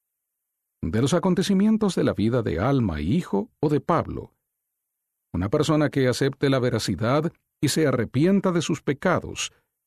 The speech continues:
puede guiar a los demás hacia las bendiciones del Evangelio. Véase Alma capítulo treinta y seis, versículos diez al veintiuno. Hechos capítulo nueve, versículos cuatro al veinte.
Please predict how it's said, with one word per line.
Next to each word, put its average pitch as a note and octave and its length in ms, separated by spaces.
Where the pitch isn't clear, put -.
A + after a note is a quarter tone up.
puede A#2+ 260
guiar C#3 360
a C#3 60
los C3 160
demás A#2+ 560
hacia C3 240
las A#2+ 160
bendiciones G#2+ 720
del A2+ 120
Evangelio. A2 760
Véase F2+ 440
Alma B2+ 320
capítulo A#2+ 480
treinta G2+ 380
y D#2 60
seis, C3+ 380
versículos F3 720
diez A2 360
al D3+ 140
veintiuno. C#3 720
Hechos A#2+ 460
capítulo F#2 500
nueve, A2+ 380
versículos F3 580
cuatro B2 480
al B2+ 120
veinte. - 540